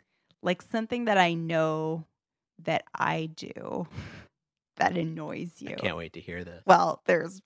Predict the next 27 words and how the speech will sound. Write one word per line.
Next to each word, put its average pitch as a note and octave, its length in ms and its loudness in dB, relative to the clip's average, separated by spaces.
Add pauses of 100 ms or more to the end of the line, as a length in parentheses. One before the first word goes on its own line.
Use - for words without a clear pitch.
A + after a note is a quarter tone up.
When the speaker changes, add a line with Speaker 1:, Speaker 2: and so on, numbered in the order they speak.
Speaker 1:
few B3 140 4
things, F3+ 340 -4
but, F3+ 260 6
like, F#3 260 0
I G3 240 6
definitely, G#3 640 -2 (540)
especially G#3 380 4
in G#3+ 60 0
the G#3 60 0
past E3 340 -2
year, D#3+ 220 2
I E3 100 4
have F3 120 0
a D#3 60 -6
tendency E3 480 -8
to - 120 -14
kind D#3 220 -6
of D3+ 80 -10
catastrophize. D4+ 1300 -2 (720)
Speaker 2:
<laughs> B3 80 8 (580)
Speaker 1:
And F#3 840 6 (160)
I F#3 540 4
Speaker 2:
Yes. D#2+ 240 -2 (200)
Speaker 1:
think D#4 200 -4
I A#4 260 0
have - 80 -20
this, D4 220 -4